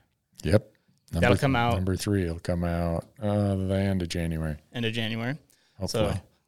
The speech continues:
Speaker 2: look forward to that. But one of the big things we wanna talk about on this one is this bill that was just introduced in Colorado.
Speaker 1: Mm-hmm.
Speaker 2: So Randy,
Speaker 1: Yeah.
Speaker 2: give us the lowdown. What's,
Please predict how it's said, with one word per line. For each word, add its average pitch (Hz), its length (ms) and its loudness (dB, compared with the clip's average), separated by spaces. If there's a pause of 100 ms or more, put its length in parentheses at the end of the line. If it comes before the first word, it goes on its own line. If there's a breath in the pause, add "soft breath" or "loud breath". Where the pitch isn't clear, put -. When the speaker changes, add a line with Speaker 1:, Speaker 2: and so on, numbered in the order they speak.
Speaker 2:
look 113 200 -2
forward 110 340 -2
to 110 80 -4
that. 110 320 -4 (720)
But 104 340 0 (220)
one 139 180 0
of 147 60 2
the 135 80 2
big 123 160 0
things 123 260 -2
we 117 60 -2
wanna 113 160 -4
talk 120 180 -2
about 107 220 -6
on 104 100 -8
this - 220 -2
one 135 300 -8 (180)
is 117 260 -6
this 113 320 -6
bill 117 300 -4
that 131 100 -2
was 113 140 -6
just 113 260 -8
introduced 110 420 -6
in 113 100 -6
Colorado. 110 520 -2 (880)
Speaker 1:
Mm-hmm. 85 400 -18
Speaker 2:
So 110 160 -2
Randy, 113 440 2 (680 soft breath)
Speaker 1:
Yeah. 92 260 0
Speaker 2:
give 135 180 4
us 156 120 2
the 135 80 0
lowdown. 110 460 4
What's, 110 260 0